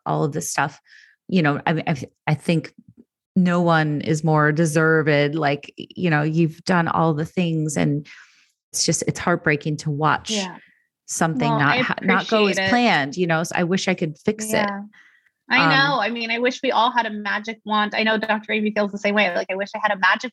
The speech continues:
Speaker 2: wand or a closet full of, she says, "I wish I had a closet full of babies and I could just give everybody a
Speaker 1: Right?
Speaker 2: baby."
Speaker 1: Exactly.
Speaker 2: Um,
Speaker 1: Exactly.
Speaker 2: but that's
Speaker 1: Um,
Speaker 2: not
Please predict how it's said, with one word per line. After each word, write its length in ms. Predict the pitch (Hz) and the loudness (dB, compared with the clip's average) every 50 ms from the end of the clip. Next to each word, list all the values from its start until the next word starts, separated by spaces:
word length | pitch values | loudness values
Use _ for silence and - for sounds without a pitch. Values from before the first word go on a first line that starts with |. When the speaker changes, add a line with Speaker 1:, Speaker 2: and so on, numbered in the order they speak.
| _ | _
Speaker 2:
wand 160 | 220 220 214 | -4 -2 0
or 60 | 202 185 | 0 0
a 100 | 175 - - | -2 -2 0
closet 320 | - 240 254 262 269 - - | 0 0 0 0 -2 -6 -6
full 120 | 269 254 | -6 -6
of, 100 | 233 208 | -6 -8
she 160 | - - - | -12 -14 -16
says, 140 | 220 - 202 | -10 -4 -2
"I 80 | - 185 | -2 0
wish 140 | 214 233 247 | 0 0 0
I 20 | |
had 100 | 233 220 | 0 0
a 60 | 196 | 0
closet 340 | - _ - 240 262 254 226 - | -2 _ -2 -2 0 -2 -6 -10
full 140 | _ 247 254 | _ -10 -6
of 40 | 240 | -4
babies 300 | 220 208 190 180 170 165 - | -4 -2 -4 -4 -6 -10 -12
and 80 | 170 - | -14 -12
I 40 | - | -12
could 120 | 190 190 | -10 -6
just 160 | 190 190 196 | -4 -2 0
give 160 | - 240 240 | 0 0 2
everybody 400 | 240 247 233 202 214 208 202 233 | 2 2 2 4 4 4 4 4
a 40 | 294 | 2
Speaker 1:
Right? 120 | 349 392 - | 2 0 0
Speaker 2:
baby." 300 | - - - - - - _ _ | -4 -6 -10 -12 -14 -18 _ _
Speaker 1:
Exactly. 480 | 202 202 185 185 - 196 196 226 214 220 208 | 0 0 0 2 2 2 2 2 2 2 2
Speaker 2:
Um, 320 | 196 190 180 190 165 - - 147 | 2 0 -2 -4 -8 -10 -10 -10
Speaker 1:
Exactly. 680 | 185 165 - 175 160 165 - - - 82 - 180 160 - _ - | -8 -4 0 0 0 0 -2 -4 -6 -6 -6 -8 -10 -10 _ 2
Speaker 2:
but 320 | 214 208 202 202 196 196 - _ | 2 4 4 2 0 -2 -6 _
that's 160 | - 202 196 | -2 0 0
Speaker 1:
Um, 240 | 175 165 165 165 160 | 2 0 0 0 0
Speaker 2:
not 380 | 208 202 208 214 220 220 220 | 2 2 4 4 2 2 0